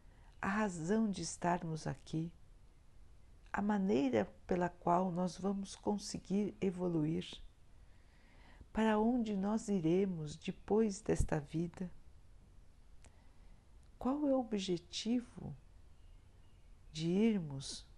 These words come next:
para esse outro lugar que é o plano espiritual.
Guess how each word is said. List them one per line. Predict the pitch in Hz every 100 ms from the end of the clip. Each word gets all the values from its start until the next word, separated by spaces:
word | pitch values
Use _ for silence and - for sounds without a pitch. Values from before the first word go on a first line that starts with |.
| - -
para | 175 170 165
esse | 165 175 - 160
outro | 165 185 190 -
lugar | 143 147 139 147 170 - - - - - -
que | -
é |
o | 175
plano | - 170 175 170
espiritual. | 147 - - 143 - - 131 143